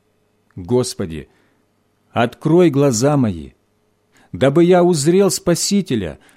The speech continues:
пребывающего со мной". Блажен тот, кто желает увидеть Иисуса, но воистину счастлив тот,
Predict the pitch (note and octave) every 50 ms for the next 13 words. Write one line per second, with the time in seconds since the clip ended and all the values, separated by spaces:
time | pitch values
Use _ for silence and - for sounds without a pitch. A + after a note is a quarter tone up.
0 | _ _ - C#3+ D3+ D3 F3 E3+ E3+ F#3 E3+ D#3 C3 G#2+ - - - A2 A2 A2
1 | - - C3+ C3+ C#3 C#3 C#3 A#2 E2+ C#2 - _ _ _ _ _ _ _ _ _
2 | _ _ _ _ _ _ _ _ _ _ _ _ _ _ _ _ _ - A2 F#2+
3 | B2 C3+ C#3+ C#3+ C#3 D#3 F3+ F3 E3 C#3 - - G2+ E2+ - _ _ _ _ _
4 | _ _ _ _ _ _ _ _ _ - - D#3+ D#3+ C#3+ B2 B2+ C3 A#2+ B2 D3
5 | F3 F#3+ F#3+ D#3 B2 - - _ - B2+ G#2+ F#2+ G#2+ C3 C#3+ B2+ A2+ - - -
6 | A#2 G#2 G2+ F#2+ - - - G2+ F#2+ - - - C#2+ C2+ _ _ _ _ _ _
7 | _ _ _ _ _ _ _ - _ - G#2+ B2+ D3+ D#3+ D3+ D3+ D#3 E3 G#3 A#3
8 | A3+ - - - - F3+ E3+ E3 D3 - - - E3+ E3+ D#3 C#3 - - - A2
9 | G#2 - - - F#3 G3 F#3+ F#3+ -